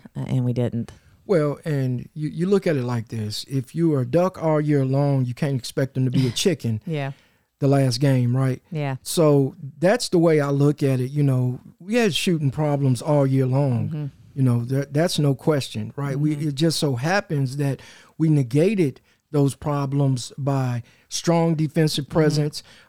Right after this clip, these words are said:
Speaker 2: um, strong post presence,
Speaker 1: Yeah.
Speaker 2: right, in the
Speaker 1: Yeah.
Speaker 2: games that we won. And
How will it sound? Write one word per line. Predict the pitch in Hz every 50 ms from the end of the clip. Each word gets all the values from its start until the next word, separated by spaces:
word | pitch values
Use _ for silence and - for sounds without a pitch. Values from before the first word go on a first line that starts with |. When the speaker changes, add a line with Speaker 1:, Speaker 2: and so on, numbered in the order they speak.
| _ _ -
Speaker 2:
um, | 147 139 135 127 120 117
strong | - - - - 165 160 160 156 151 139
post | - - 170 170 170 - -
presence, | - - 135 127 117 110 - 113 95 - -
Speaker 1:
Yeah. | - 170 147 143 139 135
Speaker 2:
right, | 151 151 143 143 143
in | - 143 139
the | 131
Speaker 1:
Yeah. | 139 139
Speaker 2:
games | 143 143 143 143 135 120
that | 139 131
we | 135 135 139
won. | 131 135 151 156 151 143 135 123 - - - - _ _ _ _
And | - 147 143 139 131 127 123 120 127